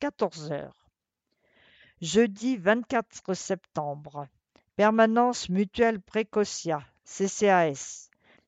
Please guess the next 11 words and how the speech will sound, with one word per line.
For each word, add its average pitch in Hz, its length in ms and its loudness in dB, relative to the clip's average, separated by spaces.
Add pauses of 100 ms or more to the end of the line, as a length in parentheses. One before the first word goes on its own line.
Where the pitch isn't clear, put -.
Maison 196 420 2
des 156 340 -4
Associations, 185 1000 -2 (380)
salle 170 480 0
C, 190 580 -4 (260)
quatorze 185 500 0
heures 226 200 2
à 180 80 2
seize 220 300 -2
heures - 160 -2
trente. - 680 -10